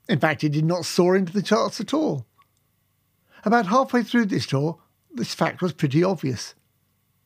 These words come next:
The difference between Otway and Barrett was reaching breaking point. Willie was still refusing to do Otway's regular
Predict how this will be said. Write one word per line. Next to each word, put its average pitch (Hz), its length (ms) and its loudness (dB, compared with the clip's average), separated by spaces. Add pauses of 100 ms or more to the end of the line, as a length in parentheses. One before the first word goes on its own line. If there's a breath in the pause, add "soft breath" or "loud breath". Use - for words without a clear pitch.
(640)
The 160 80 4
difference 220 360 2
between 185 320 2
Otway 180 260 2
and 156 120 0
Barrett 147 420 -2
was 156 180 0
reaching 170 360 0
breaking 151 460 0
point. - 340 -8 (1200 soft breath)
Willie 208 300 4
was 190 180 2
still 254 280 4
refusing 147 540 2
to 135 100 -6
do 143 220 2
Otway's 147 380 0
regular 139 460 0